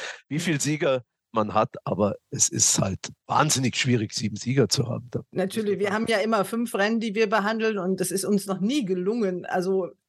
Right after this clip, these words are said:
Speaker 2: alle
Speaker 1: Ja.
Speaker 2: fünf Sieger zu treffen, auch mit drei verschiedenen, äh, Wettexperten manchmal. Also das ist eine knifflige Angelegenheit und, äh, wirklich was für Experten.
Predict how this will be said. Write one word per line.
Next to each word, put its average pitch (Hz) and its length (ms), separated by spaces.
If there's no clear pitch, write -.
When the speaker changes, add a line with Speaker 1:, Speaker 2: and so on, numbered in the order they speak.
Speaker 2:
alle 233 240
Speaker 1:
Ja. 214 140
Speaker 2:
fünf 190 160
Sieger 196 320
zu - 100
treffen, 190 300
auch 185 160
mit 190 240
drei 196 420
verschiedenen, 180 760
äh, 143 320
Wettexperten 160 760
manchmal. 196 500
Also 208 180
das 196 180
ist - 240
eine 185 280
knifflige 254 560
Angelegenheit 240 1040
und, 185 420
äh, 170 180
wirklich 226 300
was 151 140
für - 120
Experten. 196 760